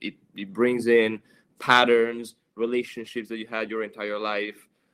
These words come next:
uh, all sorts of things that suddenly coalesce into one moment in which you're like, "Oh my God, this is what's going on. Like, I'm actually alive. I'm here." And you, and you, and you kind of grasp the meaning of it.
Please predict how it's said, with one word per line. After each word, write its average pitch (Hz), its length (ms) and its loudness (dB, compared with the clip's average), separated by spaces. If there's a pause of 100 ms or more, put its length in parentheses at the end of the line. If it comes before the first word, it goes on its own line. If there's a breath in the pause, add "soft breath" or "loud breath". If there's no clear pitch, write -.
(220)
uh, 107 420 0
all 143 200 2
sorts 117 360 -4
of 98 120 -16
things 90 360 -6
that 90 140 -20
suddenly 113 420 -8
coalesce 113 600 0
into 101 400 -12
one 113 580 -2
moment 101 520 -6
in 95 120 -20
which 101 160 -14
you're 95 80 -8
like, 98 180 -6
"Oh 113 80 -6
my 110 140 -4
God, 104 400 -2
this 101 260 -12
is 101 160 -6
what's 98 220 -8
going 101 260 -4
on. 87 220 -4
Like, 69 180 -8
I'm 101 140 -4
actually 98 480 -2
alive. 95 340 0
I'm 82 200 -8
here." 104 260 -2
And 92 140 -8
you, 101 180 -16
and 110 100 -8
you, 107 200 -8 (460)
and 107 80 -6
you 110 60 0
kind 123 200 2
of 113 100 -4
grasp 117 500 6
the 113 100 -6
meaning 113 440 -10
of 87 140 -10
it. 58 220 -14